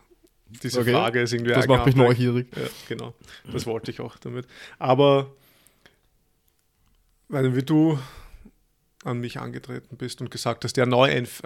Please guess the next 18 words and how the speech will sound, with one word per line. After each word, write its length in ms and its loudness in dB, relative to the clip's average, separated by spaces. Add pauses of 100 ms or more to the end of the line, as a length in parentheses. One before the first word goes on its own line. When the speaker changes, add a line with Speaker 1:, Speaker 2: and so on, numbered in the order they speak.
Speaker 1:
Neuanfänge 760 -4
wären 160 -2
ein 40 -10
tolles 320 -4
Thema. 380 -6 (220)
Speaker 2:
Mhm. 240 -8 (500)
Speaker 1:
Dann 160 -4
haben 140 -2
wir, 340 -4
irgendwie 240 -2
ist 80 -4
mir 80 0
dann 80 2
sofort 320 -2
die 60 -2
Hannah 220 -2
Arendt 420 -2
gekommen 460 -8